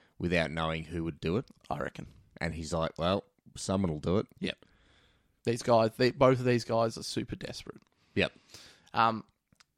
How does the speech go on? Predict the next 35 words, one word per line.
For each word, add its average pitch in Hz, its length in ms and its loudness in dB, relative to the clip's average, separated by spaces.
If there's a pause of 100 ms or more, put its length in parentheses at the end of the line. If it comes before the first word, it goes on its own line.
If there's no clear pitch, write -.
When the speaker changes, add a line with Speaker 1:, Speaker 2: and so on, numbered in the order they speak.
(240)
Speaker 2:
and 131 100 -6
so 139 100 -2
you 120 120 2
get, 131 260 0 (120)
you 135 160 0
instantly 131 360 0
realise, 117 400 -4
okay, 120 400 -4
so 123 160 -6
Shelley's 139 360 2
done 117 240 0
this. 113 380 -6
Speaker 1:
Mm-hmm. 85 180 -6 (160)
Speaker 2:
He's 120 180 -8
had 139 140 4
his 123 120 2
win. 113 360 -2 (140)
He's 127 100 -14
got 127 160 -2
twenty-five 131 420 -2
hundred 113 240 -6
bucks. 117 340 -6 (600)
Gave 131 260 6
him 131 80 -2
the 117 80 -4
confidence 113 500 -4
to - 100 -12
go 117 160 -2
off 120 180 -2
and 123 100 -6
do 120 160 -2
this 120 140 -4
sale. 127 400 0 (120)
Speaker 1:
Yep. 123 220 2 (1000)
Speaker 2:
Um, 113 460 4